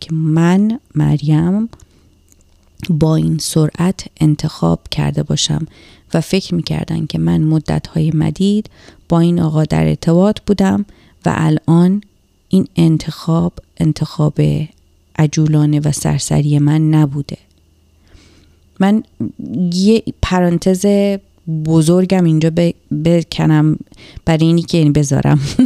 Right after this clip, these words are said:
<laughs> ام، توی اون، ام، شیش هفت ماهی که من تهران بودم،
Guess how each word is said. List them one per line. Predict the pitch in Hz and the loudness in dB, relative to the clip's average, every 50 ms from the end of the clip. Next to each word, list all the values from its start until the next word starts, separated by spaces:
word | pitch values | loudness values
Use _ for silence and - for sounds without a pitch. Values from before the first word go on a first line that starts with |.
| - 262 254 - - 208 226 254 - - - | 4 2 2 2 2 2 2 0 -2 -6 -12
<laughs> | - - - 349 330 277 262 240 240 240 240 233 214 - - - | -12 -8 -6 -4 -2 0 0 2 0 0 -2 -6 -10 -12 -4 0
ام، | - 226 220 214 214 214 214 214 214 - - | 2 2 4 4 6 6 6 6 4 2 2
توی | - - 262 262 269 277 285 277 277 277 277 277 277 285 - - - _ _ _ | 2 4 6 6 6 6 6 4 4 4 2 2 -2 -4 -10 -16 -20 _ _ _
اون، | - 240 254 262 269 262 247 262 - _ _ | 2 4 4 6 6 4 2 0 -4 _ _
ام، | - 185 180 180 - - 156 - - - _ _ _ _ _ _ _ _ _ _ _ - - - - - - | -2 -2 0 0 -2 -2 -2 -4 -8 -12 _ _ _ _ _ _ _ _ _ _ _ -12 -10 -10 -8 -6 -4
شیش | - - - - 208 202 - 180 | -2 -2 -2 0 -2 -2 -2 -4
هفت | 180 190 196 180 - - - - | -6 -8 -8 -8 -10 -8 -4 0
ماهی | 196 196 202 208 220 226 226 240 208 180 | 2 2 2 2 2 0 0 0 -2 -2
که | - - 170 | -2 0 0
من | 156 156 151 151 151 156 156 - - | 2 2 2 0 0 -2 -4 -6 -6
تهران | - 170 160 143 - 165 156 156 156 156 | -6 -4 -4 -4 -2 -2 -2 0 -2 -2
بودم، | 151 - 165 151 - 165 135 156 180 190 202 214 | -2 -4 -4 -2 -2 -2 -2 -2 -2 -2 -4 -6